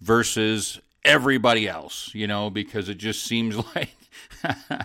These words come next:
everybody's, um, I, I would say it this way, I'd say the spirit of conflict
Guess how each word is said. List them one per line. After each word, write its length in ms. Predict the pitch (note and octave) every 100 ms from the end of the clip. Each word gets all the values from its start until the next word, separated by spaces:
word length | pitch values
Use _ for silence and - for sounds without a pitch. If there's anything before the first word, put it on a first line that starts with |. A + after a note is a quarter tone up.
| - - - -
everybody's, 840 | A#2 A#2 B2 A#2 A2+ A2+ A2 G2
um, 440 | G#2+ G#2 G2+ G2 F#2 _ _ _ _ _ _
I, 140 | - -
I 120 | C3
would 200 | B2+ C3
say 200 | - F3+
it 120 | D3
this 200 | C3 C#3+
way, 160 | C3 A2+
I'd 160 | A2+ A2
say 140 | D3+
the 100 | B2+
spirit 360 | - - C#3+ B2+
of 100 | -
conflict 720 | A#2+ B2 B2 G#2+ G2+ -